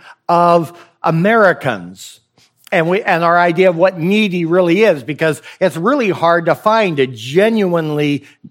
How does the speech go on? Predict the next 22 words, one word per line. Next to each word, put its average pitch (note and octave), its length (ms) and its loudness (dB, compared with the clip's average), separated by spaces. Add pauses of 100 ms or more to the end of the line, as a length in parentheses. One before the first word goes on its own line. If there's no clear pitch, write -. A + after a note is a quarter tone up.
poor D3+ 680 2
individual C3 920 -4 (140)
here. D#3 640 0 (1500)
And F3 200 -2
so G3 160 2
we F#3+ 200 0
tend G#3 320 0
to F#3+ 80 0
dismiss F#3+ 600 -2
this. - 460 -8 (300)
But F3+ 280 -2 (960)
this A3+ 220 -2
was A3+ 160 -2
not G#3+ 240 0
written F3+ 480 -2
in E3+ 260 -2
an D#3+ 160 -2
American D#3+ 600 0
context. F3+ 640 -6
It D#3+ 100 -4
was C3+ 180 -6
written C#3 440 -4